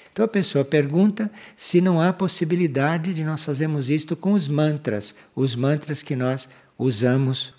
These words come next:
hoje. Eu estive olhando os mantras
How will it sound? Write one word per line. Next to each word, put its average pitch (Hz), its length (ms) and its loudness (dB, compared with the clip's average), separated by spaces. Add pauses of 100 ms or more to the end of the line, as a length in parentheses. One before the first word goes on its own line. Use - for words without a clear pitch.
(120)
hoje. 87 560 2 (1300)
Eu 196 100 2
estive 151 380 2
olhando 101 640 -2
os 120 220 -4
mantras 143 800 -2